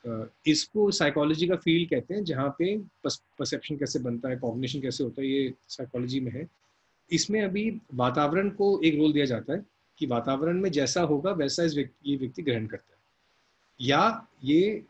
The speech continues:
शरीर के through, अ, ग्रहण करता है, अ, संवेदनाओं से। तो इसलिए बहुत सारे हमारे जो साइको-, साइकोलॉजी की theories हैं, they are to do with conditioning and to, to do with the senses। ये दोनों बड़े input हैं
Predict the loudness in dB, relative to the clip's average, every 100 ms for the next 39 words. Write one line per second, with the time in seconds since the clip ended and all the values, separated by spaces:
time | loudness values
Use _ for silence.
0 | -8 -2 2 4 4 2 -2 0 -4 -4
1 | _ -6 -4 -4 -2 -2 0 -2 -4 -4
2 | -6 -8 -14 _ -16 -10 -8 -4 -2 -2
3 | -2 -2 -4 -6 -8 -12 _ _ _ _
4 | _ _ _ 0 2 0 -2 0 2 2
5 | 2 -2 0 0 0 0 -2 -4 -4 -6
6 | -6 -8 -6 -2 -4 -4 -6 -4 0 2
7 | 2 0 -2 -4 -2 -2 -2 0 0 0
8 | -2 0 0 -2 -4 -6 _ _ _ -10
9 | -6 -4 -4 -4 -2 -2 0 2 2 0
10 | -2 -2 -4 -6 -6 -4 0 0 0 0
11 | -2 0 2 2 2 -2 -4 -2 -6